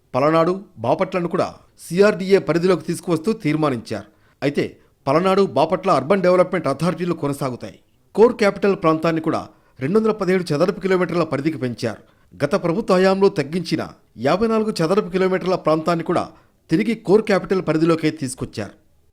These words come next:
రాజధానిలో నిర్మించిన భవనాల పటిష్టత, సామర్థ్యంపై ఐఐటీ హైదరాబాద్, ఐఐటీ చెన్నైకి చెందిన నిపుణుల అధ్యయనం, రిపోర్ట్ సమర్పించిన తర్వాత తదుపరి నిర్ణయం తీసుకోవాలని సమావేశంలో నిర్ణయించింది.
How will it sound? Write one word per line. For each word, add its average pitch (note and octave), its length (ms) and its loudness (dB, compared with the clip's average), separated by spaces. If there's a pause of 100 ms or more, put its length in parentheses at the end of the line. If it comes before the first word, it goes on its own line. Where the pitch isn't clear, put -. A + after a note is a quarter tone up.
(920)
రాజధానిలో A3 560 2
నిర్మించిన F#3+ 400 0
భవనాల E3 420 2
పటిష్టత, D3 540 -4 (320)
సామర్థ్యంపై D#3+ 580 -2 (340)
ఐఐటీ G3 380 0
హైదరాబాద్, C3+ 520 -2 (380)
ఐఐటీ A3+ 460 0
చెన్నైకి F3+ 340 -2
చెందిన F3 180 -2
నిపుణుల D3+ 360 0
అధ్యయనం, D#3 520 0 (160)
రిపోర్ట్ G#3 400 -2
సమర్పించిన F#3 560 -4
తర్వాత D3+ 400 0 (340)
తదుపరి G3+ 400 2
నిర్ణయం F3+ 300 2
తీసుకోవాలని D#3+ 600 0 (380)
సమావేశంలో D#3 600 0
నిర్ణయించింది. A#2+ 680 -4